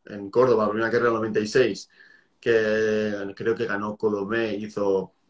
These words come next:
no sé, muy pocos puntos, pongamos quince, yo hice cien puntos, y terminé el año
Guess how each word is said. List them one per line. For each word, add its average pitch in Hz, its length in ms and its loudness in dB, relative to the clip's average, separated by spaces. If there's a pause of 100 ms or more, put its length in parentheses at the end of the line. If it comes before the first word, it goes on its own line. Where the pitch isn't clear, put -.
(120)
no - 80 -20
sé, - 220 -14 (100)
muy 131 220 2
pocos 107 240 2
puntos, 95 340 -10
pongamos 110 380 -2
quince, 120 360 0
yo 107 80 0
hice 107 440 -2
cien 127 340 2
puntos, 135 580 0 (460)
y 127 120 -2
terminé 117 360 2
el 135 120 6
año 165 500 0